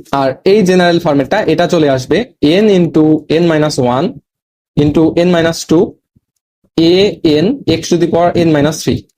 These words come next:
এখন f triple prime of x, এই x এর পরিবর্তে আমরা যদি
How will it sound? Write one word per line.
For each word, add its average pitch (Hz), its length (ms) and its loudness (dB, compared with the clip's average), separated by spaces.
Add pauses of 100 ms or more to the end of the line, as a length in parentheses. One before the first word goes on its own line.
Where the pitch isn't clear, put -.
(140)
এখন 208 200 0 (640)
f - 20 -14 (100)
triple 202 320 2
prime 190 240 2
of 180 60 -4 (240)
x, - 20 -10 (320)
এই 165 80 2 (180)
x - 20 -6 (120)
এর 190 140 -2
পরিবর্তে 185 300 0 (100)
আমরা 175 160 0
যদি 170 120 2